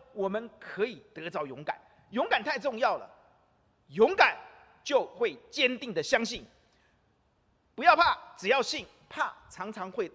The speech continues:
拿走我们的信。弟兄姐妹，勇敢才能够打仗得胜。阿门。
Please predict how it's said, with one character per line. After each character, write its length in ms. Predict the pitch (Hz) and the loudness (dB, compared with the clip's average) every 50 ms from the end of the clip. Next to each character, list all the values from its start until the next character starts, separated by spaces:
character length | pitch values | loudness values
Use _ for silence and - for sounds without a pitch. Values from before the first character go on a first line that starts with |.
| - - 147 | -16 -10 -6
拿 180 | 160 180 196 | -4 -2 0
走 100 | 185 220 | 0 0
我 140 | 196 175 143 | -2 -2 -4
们 100 | - 131 | -8 -10
的 60 | 139 | -12
信。 240 | 135 - 208 165 110 - - _ _ _ _ _ | -12 -10 -12 -12 -14 -16 -20 _ _ _ _ _
弟 120 | _ 285 330 | _ -8 -8
兄 100 | 349 - | -8 -6
姐 140 | 254 208 | -8 -8
妹， 180 | 190 185 175 180 - - | -6 -6 -8 -10 -12 -12
勇 220 | - 208 277 381 403 | -4 -2 -2 2 2
敢 140 | 427 - - - - - - - | 2 2 2 0 -10 -20 -20 -14
才 140 | - - 226 | -8 -6 -6
能 140 | 233 240 | -6 -2
够 100 | 226 262 | -2 -2
打 240 | 226 - - - - | -2 0 -2 -2 0
仗 180 | 180 311 262 214 - | 2 2 2 2 2
得 120 | 220 202 | 2 2
胜。 160 | 208 - 294 208 - - - - - | 6 6 4 4 4 -4 -16 -12 -4
阿 100 | 170 175 | -4 2
门。 300 | 185 214 247 302 370 | 6 6 6 6 4